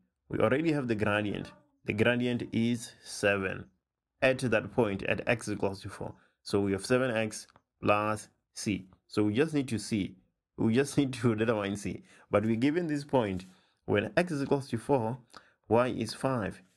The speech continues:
So we have five, seven multiplied by four plus c. So let's take a look. Seven, fourteen, twenty-one, twenty-eight.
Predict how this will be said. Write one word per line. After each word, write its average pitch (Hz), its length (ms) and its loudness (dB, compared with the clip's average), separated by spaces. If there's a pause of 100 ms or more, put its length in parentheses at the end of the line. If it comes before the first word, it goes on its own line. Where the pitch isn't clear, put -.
(140)
So 104 180 2
we 101 140 0
have 98 260 0
five, 135 640 0 (760)
seven 131 1080 0 (520)
multiplied 104 680 2
by 95 140 0
four 131 520 0 (400)
plus 92 440 0
c. - 420 0 (440)
So 113 380 0
let's 110 160 -2
take 104 160 0
a 107 60 0
look. 131 420 0
Seven, 139 640 0
fourteen, 110 600 0 (1160)
twenty-one, 120 760 0 (220)
twenty-eight. 101 640 -2